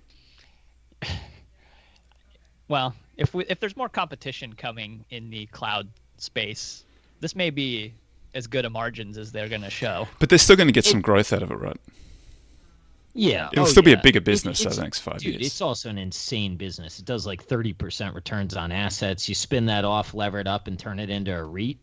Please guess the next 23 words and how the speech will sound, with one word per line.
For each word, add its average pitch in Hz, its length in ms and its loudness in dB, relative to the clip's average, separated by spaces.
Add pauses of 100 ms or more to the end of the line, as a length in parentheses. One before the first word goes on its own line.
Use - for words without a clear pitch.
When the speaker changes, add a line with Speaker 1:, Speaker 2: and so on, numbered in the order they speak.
(140)
Speaker 3:
Ooh. 117 160 -2 (280)
Speaker 1:
Sure. 151 200 -6 (120)
When 147 180 -4
you're 156 160 0
the 139 160 0
only 131 560 -8 (320)
cloud 117 360 -4
service 123 320 -12
provider, 101 520 -12
y-, 104 180 -14
those 110 220 -12
are - 20 -12
your 98 160 -10
margins. 104 580 -14 (320)
Speaker 3:
Yeah, 90 280 -2
they're, 117 200 0 (280)
I 131 180 -2
think 104 240 -4
they're 78 140 -8
gonna 73 160 -8
be 69 100 -10
pretty 69 320 -6
okay. 65 460 -10